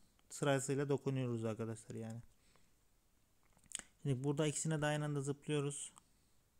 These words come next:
Sırasıyla zıplıyoruz arkadaşlar.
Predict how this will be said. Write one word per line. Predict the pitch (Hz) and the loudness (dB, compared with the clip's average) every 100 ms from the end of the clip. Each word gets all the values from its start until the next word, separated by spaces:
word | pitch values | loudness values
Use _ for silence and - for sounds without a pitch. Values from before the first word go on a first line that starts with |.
| _ _ - _ _ _ _ - - _ _ - _ _ | _ _ -20 _ _ _ _ -20 -20 _ _ -20 _ _
Sırasıyla | - - 127 - 123 120 135 - - _ - - _ - - - - - | -10 -4 -4 -2 -2 -2 -4 -12 -20 _ -20 -20 _ -20 -20 -20 -18 -14
zıplıyoruz | - 143 139 127 | -6 0 2 2
arkadaşlar. | 120 113 113 113 - 139 - | 0 -2 -6 -8 -6 -8 -8